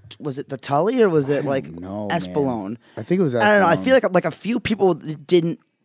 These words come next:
Speaker 1: No one, like, was like, "Oh, we're taking shots." It's just you look over and someone's chugging liquor.
Speaker 2: Yeah.
Speaker 1: And then you're like, and, well, everyone else, meanwhile, everyone else is getting ready to, like, go do a day in town.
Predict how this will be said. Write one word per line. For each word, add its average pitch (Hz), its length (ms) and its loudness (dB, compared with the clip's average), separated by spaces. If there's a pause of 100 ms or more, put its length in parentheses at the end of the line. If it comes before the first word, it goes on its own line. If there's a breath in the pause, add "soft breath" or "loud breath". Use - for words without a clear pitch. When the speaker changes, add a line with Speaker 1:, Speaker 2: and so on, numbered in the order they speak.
(140)
Speaker 1:
No 180 180 2
one, 196 240 4
like, 156 240 2
was 156 180 -4
like, 151 240 -6
"Oh, 233 140 -2
we're 196 120 4
taking 180 280 -4
shots." 190 400 0
It's 151 160 -6
just - 220 -10
you 151 80 0
look 156 180 0
over 156 260 4
and 131 120 -6
someone's 139 420 -2 (360 soft breath)
chugging 143 720 2 (540)
liquor. 147 640 0 (260)
Speaker 2:
Yeah. 120 180 0
Speaker 1:
And 180 80 2
then 175 80 4
you're 160 100 2
like, 156 180 -2
and, 165 280 0
well, 165 220 4
everyone 165 300 -2
else, 185 380 0
meanwhile, 165 280 2
everyone 151 160 2
else 135 120 -2
is 131 60 -12
getting 139 200 -2
ready 147 240 2
to, 135 80 0
like, 127 220 -2 (160)
go 147 240 2
do 135 520 0
a 135 100 -2
day 143 280 0
in 131 120 -2
town. 135 460 2